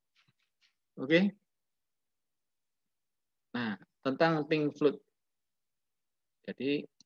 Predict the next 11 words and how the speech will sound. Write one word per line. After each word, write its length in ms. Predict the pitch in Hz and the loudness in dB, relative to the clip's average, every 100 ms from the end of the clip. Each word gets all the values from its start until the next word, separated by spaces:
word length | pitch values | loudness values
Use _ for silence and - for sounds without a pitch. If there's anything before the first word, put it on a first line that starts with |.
| - | -20
sekarang 400 | - - 123 120 | -12 -8 -8 -4
saya 100 | 123 | -4
stop 220 | - 123 | -4 -8
share 180 | - 120 - | -6 -10 -8
dulu 180 | 113 | -8
yang 160 | 117 113 | -6 -6
ini. 380 | 117 135 190 214 - _ _ _ _ _ _ _ 127 | -6 -2 0 0 -4 _ _ _ _ _ _ _ -6
Nanti 160 | 160 | -2
coba 300 | 160 147 151 | 0 2 0
dilihat 400 | - 143 151 151 | 0 4 4 4
di 320 | 127 117 113 | 0 -2 -2